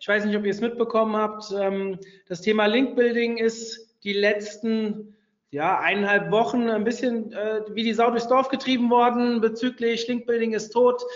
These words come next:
Vielleicht habt ihr es mitbekommen, was ich heute im Club gepostet habe. Dann wisst ihr,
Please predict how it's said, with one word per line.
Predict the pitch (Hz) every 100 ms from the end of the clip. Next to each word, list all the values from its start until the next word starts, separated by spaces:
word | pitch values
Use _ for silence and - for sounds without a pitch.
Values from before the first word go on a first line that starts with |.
| - -
Vielleicht | - 240 254
habt | 262
ihr | 269
es | 269
mitbekommen, | 285 285 - 262 247
was | 226
ich | -
heute | 233 240
im | 240
Club | - 277 -
gepostet | 262 240 240 240 233
habe. | 226 226
Dann | 226 214
wisst | 233 226
ihr, | 233 226